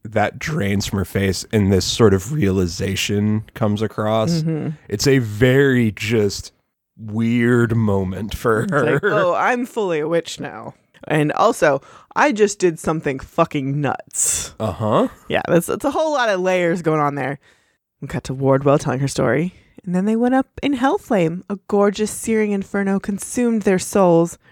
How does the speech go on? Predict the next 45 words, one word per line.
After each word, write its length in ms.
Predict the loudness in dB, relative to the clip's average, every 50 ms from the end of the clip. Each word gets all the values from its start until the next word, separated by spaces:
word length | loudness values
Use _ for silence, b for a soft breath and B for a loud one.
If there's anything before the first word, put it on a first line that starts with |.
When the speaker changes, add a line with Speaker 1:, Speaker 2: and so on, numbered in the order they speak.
| b b b b b
Speaker 2:
releasing 420 | -2 2 2 2 2 2 -2 -2
their 140 | -2 -2 -2 0
anger 320 | 0 0 0 0 0 -2
until 380 | -2 -2 -4 -6 -6 -4 -4 -2
their 120 | 0 0 -2
charred 400 | -2 -2 0 2 2 2 2 2
bodies 420 | 2 2 2 2 0 0 -4 -4
fell 200 | -2 0 0 0
from 160 | 0 -2 -4
the 80 | -4 -4
sky 320 | -6 -4 0 2 4 4
like 300 | 4 4 2 2 0 -2 _ -4
ash. 480 | -2 -2 0 0 -2 -2 -4 -4 -8 -14 B B B B B B
And 80 | B 0
then 80 | 2 2
we 80 | 2
see, 320 | 0 -2 0 0 2 4 4
like, 200 | 4 2 -2 -2
these 260 | -4 -4 -4 -4 -6
big 320 | -4 0 2 2 2 2 -2
pieces 320 | -6 -6 -6 -6 -6 -8
of 80 | -8 -4 0
ash 380 | 2 4 4 4 4 2 -2
falling 640 | -8 -8 -2 0 0 0 0 -2 -4 -6 -6 -8 -10 -10 -8
on 320 | -8 -6 -6 -8 -8 -10 -10
Sabrina 420 | -8 -8 -6 -4 -4 -4 -4 -4
and 180 | -4 -4 -2 0
Wardwell. 520 | 0 2 2 2 2 2 2 0 -2 _ b b b b b b b b
And 160 | -6 -2 0 2
once 220 | 2 2 2 0
the 140 | -2 -2 0
witches 460 | 0 0 0 0 0 0 0 0 -2
who 180 | -6 -6 -6 -4
summoned 420 | -4 0 0 0 0 0 -2 0
the 100 | 0 -2
Red 320 | 0 2 2 0 0 0
Death 300 | 0 2 2 0 0 0
were 100 | -2 0
gone, 500 | 2 2 2 4 4 2 2 0 -2 -4 -4
the 120 | -4 -2 0
wrath 340 | 2 2 2 2 0 0
that 140 | 0 -2 0
fueled 260 | 2 0 0 0 2
him 120 | 0 0 2
dissipated. 640 | 0 0 -2 -4 -4 -2 0 -2 0 -2 -4 -8